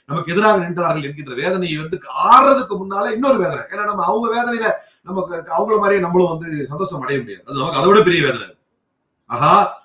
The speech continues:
ஒன்றன் பின் ஒன்றாக, ஒன்றன் பின் ஒன்றாக என்ன அஜெண்டாவை நோக்கி இவங்க போய்கிட்டு இருக்கிறாங்க, இந்த இந்தியாவை சுடுகாடா ஆக்கிடுவானுங்க போல இருக்கு அப்படிங்கிற கவலை. அப்ப அந்த கணக்கை எடுத்துட்டு, ச-, அதாவது making the church a significant player in India's real estate landscape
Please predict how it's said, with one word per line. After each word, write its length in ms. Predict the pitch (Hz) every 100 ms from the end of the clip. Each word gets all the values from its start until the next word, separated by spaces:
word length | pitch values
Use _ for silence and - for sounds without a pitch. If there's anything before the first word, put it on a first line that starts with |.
| _
ஒன்றன் 320 | 135 175 202
பின் 160 | 180 165
ஒன்றாக, 380 | 160 160 156 156
ஒன்றன் 300 | 165 196 180
பின் 120 | 170
ஒன்றாக 320 | 156 156 165
என்ன 240 | 160 240
அஜெண்டாவை 320 | 214 214 208 190
நோக்கி 200 | 190 180
இவங்க 160 | 151 147
போய்கிட்டு 260 | 156 143
இருக்கிறாங்க, 260 | 131 127 123
இந்த 180 | 123 123
இந்தியாவை 360 | 170 202 185 190
சுடுகாடா 280 | 226 226
ஆக்கிடுவானுங்க 460 | 208 196 185 165 147
போல 120 | 139
இருக்கு 280 | 123 120 120 _ -
அப்படிங்கிற 360 | 147 208 190
கவலை. 320 | - 147 156 147
அப்ப 440 | - 143 190 - _ _ _
அந்த 320 | 123 156 147
கணக்கை 400 | 139 156 202 175
எடுத்துட்டு, 600 | 143 123 - 123 196 233 _ _ _ _ _ _ _ _
ச-, 120 | 175
அதாவது 480 | 180 139 165 196 214 147 113 110
making 360 | 127 214 220 233 208
the 60 | 151
church 340 | - 180 180 -
a 60 | 151 -
significant 520 | 160 226 202 233 220 170
player 300 | 170 202 -
in 80 |
India's 480 | 143 156 185 190 202 - _ -
real 420 | - 143 185 196
estate 380 | 180 - 185 180
landscape 580 | 131 139 135 - 139